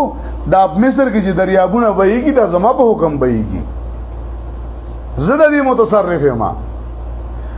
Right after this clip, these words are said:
الله وی، "او ستا په حکم بهیږي، دې دریاب کې دې مرداروم." موسی علیہ السلام ته الله حکم وکړو چې، "اسری بعبادی بقطع من اللیل"، زما بندگان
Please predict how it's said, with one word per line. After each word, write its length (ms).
الله 340
وی، 140
"او 200
ستا 240
په 200
حکم 260
بهیږي، 600
دې 220
دریاب 360
کې 120
دې 100
مرداروم." 520
موسی 240
علیہ 180
السلام 440
ته 100
الله 400
حکم 260
وکړو 460
چې، 100
"اسری 380
بعبادی 640
بقطع 480
من 220
اللیل"، 440
زما 260
بندگان 840